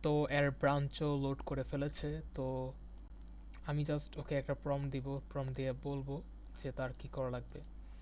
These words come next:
So আমি এখানে বলবো যে build me this student performance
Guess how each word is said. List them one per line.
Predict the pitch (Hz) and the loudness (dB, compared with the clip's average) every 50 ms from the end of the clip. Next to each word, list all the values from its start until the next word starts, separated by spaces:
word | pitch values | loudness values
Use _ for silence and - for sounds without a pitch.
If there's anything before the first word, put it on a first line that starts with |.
| - - - - - - - - - - - - - - - - - - | -12 -12 -12 -12 -12 -12 -12 -12 -10 -10 -10 -10 -10 -10 -10 -10 -4 0
So | - | 2
আমি | 165 165 165 | 4 4 4
এখানে | 165 - 175 170 165 | 4 4 4 4 4
বলবো | 156 156 160 156 151 147 156 156 151 | 4 4 4 4 4 4 4 2 2
যে | 147 - 151 147 147 147 143 139 - - - - - - - - - - - - - - - - - - - - - - - - - - - - - - - - - - - - - - - - - - - - - - - - - - - - - - - - - - - - - - - - - - 131 120 | 2 2 4 4 4 4 2 2 0 -4 -12 -12 -12 -12 -14 -14 -14 -14 -12 -12 -12 -12 -12 -12 -12 -12 -12 -14 -14 -14 -14 -12 -12 -12 -12 -12 -12 -12 -12 -12 -10 -10 -10 -10 -8 -8 -6 -4 -4 -4 -4 -6 -8 -8 -10 -10 -6 -2 -2 -2 -2 -4 -12 -12 -12 -12 -12 -12 -12 -12 -12 -10 -6 -4 -2 2
build | 139 135 143 135 - | 2 2 2 4 4
me | 147 143 143 | 4 4 4
this | 135 139 135 135 143 - - - - - - - - - - - - - - - - - - - - - - - - - - - - - - - - - - - - - - - - - - - - - - - - - - - - - - - - - - - - | 4 2 2 2 0 -2 -6 -8 -10 -10 -10 -10 -12 -12 -12 -12 -12 -12 -12 -12 -12 -12 -12 -12 -12 -10 -8 -8 -8 -8 -8 -12 -12 -12 -12 -12 -12 -12 -10 -10 -10 -10 -10 -10 -12 -12 -12 -12 -12 -12 -12 -12 -12 -12 -10 -10 -10 -10 -10 -12 -12 -12 -12 -12 -12
student | - - - 147 147 151 147 147 147 - | -6 0 4 6 6 8 6 6 4 4
performance | 139 135 - 147 143 139 143 147 156 156 - - | 2 2 2 0 0 0 2 0 0 0 -2 -6